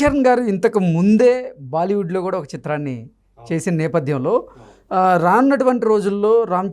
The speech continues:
Speaker 1: చరణ్ తేజ్ గారు, ఆ, బాలీవుడ్ డై-, డైరెక్టర్తో ఒక మూవీ చేయబోతున్నారు అంటూ కూడా ఒక వార్త ఇప్పుడు సోషల్ మీడియాలో చక్కర్లు కొడుతూ ఉంది. ఏంటి సార్?
Speaker 2: ఒకసారి చేసిన ప్రయోగం వికటించింది అది.
Speaker 1: Hmm.
Speaker 2: జంజీర్ సినిమా, జంజీర్
Speaker 1: అవును.
Speaker 2: రీమేక్ చేశాడు.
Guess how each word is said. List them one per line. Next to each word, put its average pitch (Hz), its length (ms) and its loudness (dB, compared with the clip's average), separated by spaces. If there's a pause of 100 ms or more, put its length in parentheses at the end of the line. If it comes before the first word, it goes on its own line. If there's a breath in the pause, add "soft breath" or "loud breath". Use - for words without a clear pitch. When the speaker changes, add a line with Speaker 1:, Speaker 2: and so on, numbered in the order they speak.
Speaker 1:
చరణ్ 185 260 -4
తేజ్ 160 300 -4
గారు, 139 360 -2 (760)
ఆ, 160 420 2 (140)
బాలీవుడ్ 180 580 -2
డై-, 160 220 0
డైరెక్టర్తో 185 760 -4 (120)
ఒక - 180 -12
మూవీ 170 240 0
చేయబోతున్నారు 151 680 -2
అంటూ 135 200 -4
కూడా 147 200 -4
ఒక 160 160 -6
వార్త 135 300 -2
ఇప్పుడు 127 220 -8
సోషల్ 135 300 -6
మీడియాలో 120 240 -4
చక్కర్లు 123 300 -10
కొడుతూ 110 280 -10
ఉంది. 107 320 -14 (140)
ఏంటి 147 200 2
సార్? 139 140 0
Speaker 2:
ఒకసారి 139 680 0
చేసిన 127 240 -2
ప్రయోగం 117 800 0 (120)
వికటించింది 113 600 -2
అది. 104 180 -16 (160)
Speaker 1:
Hmm. 139 120 -14 (260)
Speaker 2:
జంజీర్ 117 420 2
సినిమా, 104 340 -6
జంజీర్ 110 340 0
Speaker 1:
అవును. 104 120 0
Speaker 2:
రీమేక్ 117 380 0
చేశాడు. 101 300 -6